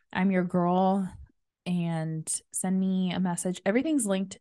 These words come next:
down in the description box below or in the show notes, however you want to look at them, and you can apply and we can work together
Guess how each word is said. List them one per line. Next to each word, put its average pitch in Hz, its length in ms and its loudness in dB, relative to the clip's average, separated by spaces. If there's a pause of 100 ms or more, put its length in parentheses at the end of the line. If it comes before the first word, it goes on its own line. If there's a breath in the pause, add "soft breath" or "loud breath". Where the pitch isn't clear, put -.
down 165 300 -2
in 175 100 -2
the 170 60 -2
description 175 560 -2
box 175 320 -2
below 214 560 2 (560 loud breath)
or 185 80 4
in 180 80 4
the 180 80 0
show 233 240 2
notes, 240 260 4
however 190 320 -2
you 190 160 2
want 185 300 -2
to - 160 -4
look 220 200 0
at 247 120 -6
them, 247 360 0 (280)
and 185 560 0
you 185 120 -2
can 190 140 -4
apply 175 440 -2
and 175 140 -2
we 175 80 0
can 180 160 -2
work 165 240 -2
together 165 540 -2